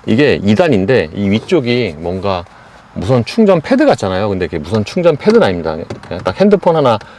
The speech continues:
올려놓을 수 있는 그런 공간이고, 그 아래쪽에는 십이 볼트와 유에스비 단자 두 개가 있고요. 그 아래쪽에는 컵홀더와 함께 수납 공간이 있습니다. 그러니까 여기가 이게 공간 자체가 넓어서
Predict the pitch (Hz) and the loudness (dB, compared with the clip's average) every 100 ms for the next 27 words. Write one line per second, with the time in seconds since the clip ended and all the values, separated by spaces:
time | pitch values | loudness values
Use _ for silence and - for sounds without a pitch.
0 | - 92 104 143 127 101 101 107 101 110 | -4 2 6 6 6 4 2 -2 -2 -2
1 | 90 80 107 101 95 92 87 90 175 - | -4 0 0 0 -2 -4 -4 0 0 -2
2 | - - - - - - 104 90 113 - | -14 -20 -20 -20 -20 -2 2 4 2 0
3 | 113 117 151 208 185 - 240 208 170 - | 0 2 2 0 -4 0 4 6 4 2
4 | 110 123 107 - - - - - 92 104 | 2 4 2 -2 -18 -20 -20 -8 2 2
5 | 131 127 104 87 87 92 85 - - 98 | 2 2 0 0 0 -2 -4 -8 -4 2
6 | 117 87 - 101 101 - - - _ - | 2 2 0 0 0 -2 -14 -20 _ -2
7 | 104 120 131 120 156 - 185 208 175 135 | 0 0 -2 -2 -2 -4 0 0 2 2
8 | 92 - 123 - 190 196 - 98 113 113 | 0 -4 -4 -2 -2 -2 -2 -2 -2 -4
9 | - 85 73 80 95 87 98 147 131 - | -6 -8 -6 -4 0 2 2 0 -2 -4
10 | _ - - _ - - 90 - 107 139 | _ -20 -20 _ -14 -10 -6 0 2 2
11 | 107 120 107 80 85 120 98 | 0 -4 -2 -2 -2 -4 -8